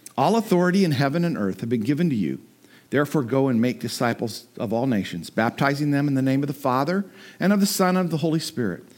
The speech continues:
and teaching them to obey everything I've commanded you. And surely I'll,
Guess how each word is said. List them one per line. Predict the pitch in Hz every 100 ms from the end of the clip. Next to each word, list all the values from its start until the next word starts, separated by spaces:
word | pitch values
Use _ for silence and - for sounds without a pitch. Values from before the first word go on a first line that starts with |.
| - - 113
and | 117
teaching | 202 202 120
them | 117 113 113
to | 123
obey | 98 110 104
everything | 117 120 117 110
I've | 107
commanded | - 113 117 104 87
you. | 82 - _
And | 117 101
surely | 120 101
I'll, | 98 87 98 -